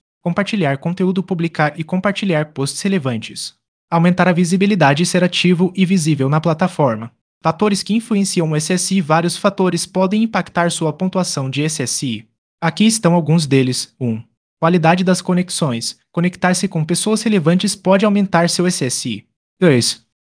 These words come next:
engajamento. Curtir, comentar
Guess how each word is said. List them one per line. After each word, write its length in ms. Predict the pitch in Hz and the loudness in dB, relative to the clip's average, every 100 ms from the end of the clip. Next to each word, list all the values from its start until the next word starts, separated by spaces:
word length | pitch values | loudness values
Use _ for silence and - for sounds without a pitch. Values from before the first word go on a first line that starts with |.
| _ - | _ -6
engajamento. 680 | 143 165 208 160 120 - - _ | 0 2 2 0 -2 -8 -16 _
Curtir, 560 | 165 160 - 190 190 _ | -6 -2 0 0 -2 _
comentar 580 | 202 214 202 156 165 | -2 0 0 0 0